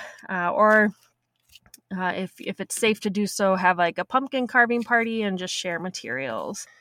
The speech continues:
As far as where to get a pumpkin, try and buy it from a local farm. Um, use your phone or computer for the carving ideas, or even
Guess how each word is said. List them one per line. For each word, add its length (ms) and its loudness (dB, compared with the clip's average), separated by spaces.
As 280 2
far 240 10
as 160 6
where 180 4
to 80 2
get 400 6
a 80 2
pumpkin, 600 2
try 320 6
and 100 4
buy 220 10
it 80 2
from 180 2
a 60 6
local 340 4
farm. 640 8
Um, 260 0
use 380 2
your 120 4
phone 400 4
or 120 2
computer 560 -2
for 140 -6
the 100 -6
carving 520 0
ideas, 880 2
or 300 4
even 500 0